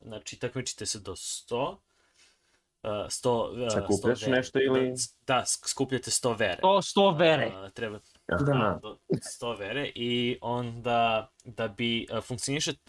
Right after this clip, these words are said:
Speaker 1: a, ta vera funkcioniše više kao, a,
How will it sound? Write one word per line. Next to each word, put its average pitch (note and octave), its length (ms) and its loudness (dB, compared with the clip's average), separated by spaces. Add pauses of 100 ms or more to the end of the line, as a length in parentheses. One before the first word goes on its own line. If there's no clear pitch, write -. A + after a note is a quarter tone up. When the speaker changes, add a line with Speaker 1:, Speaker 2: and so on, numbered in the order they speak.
Speaker 1:
a, G#2 280 0
ta C#3+ 200 2
vera C3+ 320 2
funkcioniše C3 580 -4
više C3 320 -2
kao, B2+ 640 2 (680)
a, G2+ 300 2